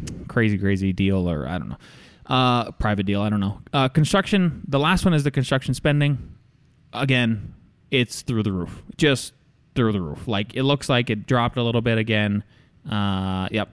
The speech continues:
when the pandemic hit, and then it shot right back up. That one's a V-shaped recovery. So,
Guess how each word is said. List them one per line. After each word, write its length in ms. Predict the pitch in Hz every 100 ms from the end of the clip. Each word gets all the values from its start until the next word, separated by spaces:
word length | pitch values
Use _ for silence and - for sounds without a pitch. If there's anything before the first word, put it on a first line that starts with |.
| -
when 100 | 104
the 80 | 101
pandemic 480 | 107 104 113 113
hit, 300 | - 113 - - - - - _ _ _ -
and 160 | 104
then 140 | 98 95
it 100 | 87
shot 360 | - 107 85 62
right 260 | 85 82 -
back 240 | 73 -
up. 140 | 71
That 100 | -
one's 220 | 107 101 98
a 40 |
V-shaped 480 | 98 95 - 92 -
recovery. 400 | 92 95 90 85
So, 260 | - 123